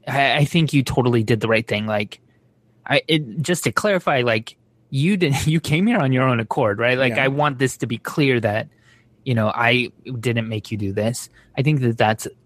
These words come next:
Speaker 1: good and appropriate.
Speaker 2: Yeah. So, but the next day I did feel kind of gross, right? So I
Speaker 1: Sure.
Speaker 2: did talk to him the next day and we talked it out and we're all good. We're all good.
Speaker 1: Okay.
Speaker 2: And I just said,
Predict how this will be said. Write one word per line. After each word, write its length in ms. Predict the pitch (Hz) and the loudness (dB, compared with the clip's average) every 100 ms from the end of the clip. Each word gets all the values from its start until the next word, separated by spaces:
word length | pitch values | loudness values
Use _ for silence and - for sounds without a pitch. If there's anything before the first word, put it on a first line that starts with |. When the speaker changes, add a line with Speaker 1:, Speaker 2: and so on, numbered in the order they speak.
| 123 | -2
Speaker 1:
good 200 | 113 104 | 0 0
and 160 | 104 104 | -2 -6
appropriate. 640 | - 104 92 98 98 - _ _ _ _ | -6 -8 -6 -6 -6 -8 _ _ _ _
Speaker 2:
Yeah. 280 | 185 214 - - - - - - | -2 -2 -2 -10 -20 -20 -20 -6
So, 300 | - 208 190 | 2 4 4
but 260 | 190 - | 2 2
the 100 | 202 | 2
next 320 | 247 359 - 190 | 2 2 -2 -2
day 280 | 202 196 | 2 4
I 120 | - 165 | 4 0
did 340 | 143 190 175 | 2 0 0
feel 340 | - 165 160 | -4 2 2
kind 420 | 143 - 139 139 131 | 2 -4 0 2 0
of 160 | 123 | -2
gross, 640 | 113 104 117 175 - - - _ _ _ _ _ _ _ | -2 0 2 -2 -8 -14 -18 _ _ _ _ _ _ _
right? 320 | 156 175 190 - _ _ - _ | -2 -2 -2 -8 _ _ -20 _
So 180 | - 214 | 0 4
I 60 | 196 | 4
Speaker 1:
Sure. 240 | 165 214 | 4 2
Speaker 2:
did 80 | - | 4
talk 260 | 190 165 | 2 2
to 60 | 165 | 2
him 80 | 151 | 4
the 60 | 131 | 4
next 240 | 123 - | 2 2
day 60 | 123 | 2
and 100 | 113 | 2
we 80 | |
talked 320 | 113 131 107 110 | 0 -2 -2 -2
it 80 | |
out 160 | 104 - | -2 0
and 120 | 123 | 0
we're 160 | 120 - - | 0 -2 -2
all 220 | 131 131 113 | 4 4 2
good. 320 | 127 - - _ _ _ _ | -4 -6 -14 _ _ _ _
We're 140 | 165 156 | -2 0
all 120 | 156 | 0
good. 220 | 135 - 143 | 0 -2 2
Speaker 1:
Okay. 340 | 165 - 104 | 2 0 -8
Speaker 2:
And 200 | - 185 | -2 2
I 120 | 196 214 | 4 4
just 320 | 196 208 - | 4 0 0
said, 480 | 190 156 151 151 | 0 4 4 2